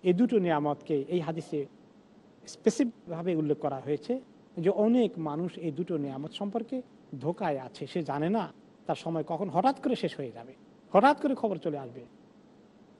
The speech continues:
কোনো কোনো সময় নোটিশ পাওয়া যায়, ডাক্তার বলেছে অসুখ আস্তে আস্তে বাড়ছে, আস্তে আস্তে বাড়ছে, বয়স হয়ে গেছে, টের পায়। কিন্তু অনেক সময় হঠাৎ করে খবর এসে গেছে অ্যাক্সিডেন্টে শেষ, হঠাৎ করে হার্ট অ্যাটাকে শেষ,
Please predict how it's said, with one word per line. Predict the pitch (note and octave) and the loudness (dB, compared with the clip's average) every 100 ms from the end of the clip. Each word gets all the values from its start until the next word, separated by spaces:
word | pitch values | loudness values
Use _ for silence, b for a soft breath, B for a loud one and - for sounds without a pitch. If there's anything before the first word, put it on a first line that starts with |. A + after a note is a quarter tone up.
| - | -2
কোনো | F#3 A#3 B3+ | 4 4 4
কোনো | B3 | 2
সময় | B3 B3+ | 4 6
নোটিশ | C4 C#4 - | 6 4 4
পাওয়া | G#3+ E3 | 4 4
যায়, | C#3 B2 - - - - - - - - - - - - - - - - | 4 -4 -14 -20 -20 -20 -20 -20 -20 -20 -20 -20 -20 -20 -20 -20 -16 -2
ডাক্তার | G3+ - G3 | 0 2 2
বলেছে | F#3+ G3+ - F3+ - - - - - | 4 2 0 -4 -6 -20 -20 -20 -4
অসুখ | E3 G3 E3+ - - - - | -2 0 -4 -8 -20 -20 -6
আস্তে | F3 - F#3 | -6 0 -2
আস্তে | - D#3 | 0 -4
বাড়ছে, | D#3+ - - | -4 -4 -8
আস্তে | F3 D#3+ F#3 | -8 -6 -6
আস্তে | D#3 E3+ | -6 -4
বাড়ছে, | D#3+ D3+ - D#3+ - - - - | -4 -6 -8 -12 -14 -20 -20 0
বয়স | D3+ F3 E3 | 4 4 4
হয়ে | F3 E3+ E3 | 4 4 2
গেছে, | E3+ - F#3+ - - - - - - A3 | -2 -8 -14 -16 -20 -20 -20 -20 0 4
টের | A3 | 4
পায়। | F3+ C#3 C#3+ - - - - | 4 -6 -14 -20 -20 -20 -2
কিন্তু | F3+ F3 F3 | 0 2 0
অনেক | E3+ F#3+ | 0 -2
সময় | F#3 F3 | -4 0
হঠাৎ | F3 A3 C4+ | 4 6 6
করে | B3+ G#3+ | 2 0
খবর | G3 F3 | 0 0
এসে | D#3 E3 | -2 -4
গেছে | D#3 D#3+ | -8 -6
অ্যাক্সিডেন্টে | E3+ - A3 G#3 A#3 | -6 -4 -4 -4 -4
শেষ, | D4+ D#4 - - - - - - - - - - - - | -4 -4 -8 -20 -20 -20 -20 -20 -20 -20 -20 -20 -20 -2
হঠাৎ | D#3+ G3+ A3+ | 4 6 6
করে | A#3 | 2
হার্ট | G#3 B3 | 2 2
অ্যাটাকে | B3 B3+ C4+ | 2 0 0
শেষ, | D4 B3+ | 0 0